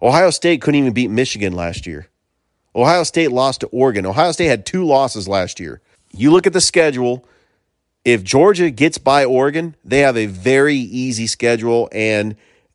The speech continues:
it's really making it easy for them to win the S E C East once again. Although Florida can be tricky 'cause I don't know what type of coach Billy Napier is gonna be.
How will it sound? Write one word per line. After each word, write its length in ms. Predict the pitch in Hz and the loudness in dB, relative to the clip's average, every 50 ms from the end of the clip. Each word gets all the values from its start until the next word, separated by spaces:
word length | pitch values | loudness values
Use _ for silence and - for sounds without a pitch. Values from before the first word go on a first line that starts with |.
| _ _ | _ _
it's 320 | 123 123 127 - - - _ _ _ _ _ _ _ _ _ _ | 2 2 2 2 -4 -10 _ _ _ _ _ _ _ _ _ _
really 720 | - 110 110 120 151 180 170 147 131 120 113 110 107 85 _ _ _ _ _ _ _ _ _ _ | -18 -14 -4 0 2 2 2 2 0 -2 -4 -6 -10 -14 _ _ _ _ _ _ _ _ _ _
making 340 | 117 120 127 135 127 127 120 | -2 0 0 0 0 0 -4
it 120 | 120 113 - | -4 -4 -4
easy 440 | - 139 135 135 135 131 107 117 113 | -6 -4 -4 -2 -2 -2 -2 -4 -4
for 160 | 104 - 113 | -4 -6 -6
them 280 | 101 110 110 110 110 107 | -2 0 0 0 -2 -4
to 140 | - - 107 | -6 -8 -4
win 200 | 104 117 120 120 | -2 -2 0 0
the 160 | 113 110 82 | -2 -2 0
S 220 | 113 113 110 - | 0 -2 -2 -4
E 60 | 117 | -6
C 180 | 101 - - 120 | -6 -6 -6 -8
East 420 | 110 - 110 113 110 110 104 - - | -8 -8 -8 -6 -6 -8 -8 -10 -12
once 380 | 110 98 98 110 110 110 - - - | -10 -4 -2 -2 -2 -2 -4 -10 -12
again. 480 | 95 95 95 110 113 113 110 110 107 - - - - - - | -14 -10 -6 -2 0 0 0 -2 -4 -10 -16 -20 -20 -6 0
Although 340 | - 147 143 170 170 156 131 | 0 4 4 4 2 2 -2
Florida 460 | - - - 139 147 151 143 127 123 | -6 -8 -2 0 2 2 2 2 0
can 160 | - - 107 | -2 -4 -6
be 80 | 104 101 | -8 -8
tricky 420 | - - - 127 117 107 - 98 | -10 -6 -4 -2 -2 -2 -4 -8
'cause 160 | 87 - 104 98 | -6 -6 -2 0
I 100 | 107 120 | 0 0
don't 180 | 139 131 107 | 0 0 0
know 320 | 117 113 113 110 107 107 - | 0 0 0 0 0 -2 -4
what 360 | - 82 98 104 113 110 - | -8 -8 -4 -2 -2 -2 -2
type 240 | - - 107 104 - | -2 -2 -2 -2 -4
of 80 | - | -6
coach 300 | - 117 107 104 90 104 | -4 -2 -2 -2 -4 -6
Billy 240 | 107 104 101 101 95 | -6 -4 -4 -2 -4
Napier 320 | 95 95 95 85 90 90 | -4 -4 -6 -6 -6 -10
is 80 | 90 82 | -10 -8
gonna 180 | 90 92 90 92 | -10 -10 -10 -10
be. 280 | 85 80 73 80 90 | -10 -12 -12 -12 -14